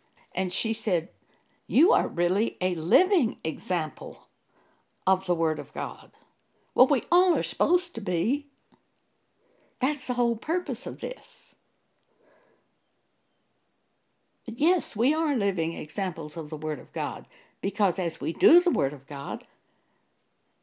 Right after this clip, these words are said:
other people see it. We don't do it in order to get them to see it. We do it because that's the right thing to do,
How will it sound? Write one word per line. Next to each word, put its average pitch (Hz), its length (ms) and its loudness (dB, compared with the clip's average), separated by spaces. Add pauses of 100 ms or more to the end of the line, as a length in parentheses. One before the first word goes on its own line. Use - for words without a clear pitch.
(520)
other 233 180 4
people 269 380 0
see 311 320 -2
it. - 120 -12 (200)
We 269 180 4
don't 262 400 -2
do 302 240 6
it - 300 -4
in 185 180 0
order 185 300 0
to 156 180 -6
get 185 300 -2
them 156 160 -2
to - 120 -10
see - 400 4
it. - 200 -6 (240)
We 294 240 4
do 247 340 0
it 131 220 -2 (180)
because 220 360 0
that's 202 180 -4
the 143 100 -2
right 202 480 -2
thing 151 280 -4
to 123 100 -10
do, 120 200 -4